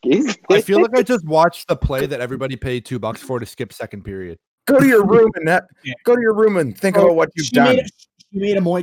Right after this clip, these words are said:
Speaker 4: she made a point to mention that she fled the room with her coffee and got the last word in.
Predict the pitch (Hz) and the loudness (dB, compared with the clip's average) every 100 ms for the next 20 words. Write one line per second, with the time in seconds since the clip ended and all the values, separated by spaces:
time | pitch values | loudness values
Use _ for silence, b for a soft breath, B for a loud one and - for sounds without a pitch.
0 | 175 - 180 175 165 165 170 165 143 139 | -8 -10 -8 -6 -6 -6 -6 -6 -6 -8
1 | 135 139 131 127 - 139 - 151 151 143 | -8 -8 -10 -12 -16 -16 -10 -6 -4 -4
2 | 135 143 143 131 131 127 120 151 160 160 | -4 -4 -4 -8 -14 -20 -14 -10 -10 -12
3 | 165 165 131 131 127 123 110 107 123 107 | -18 -16 -18 -18 -18 -18 -18 -20 -20 -20
4 | - | -20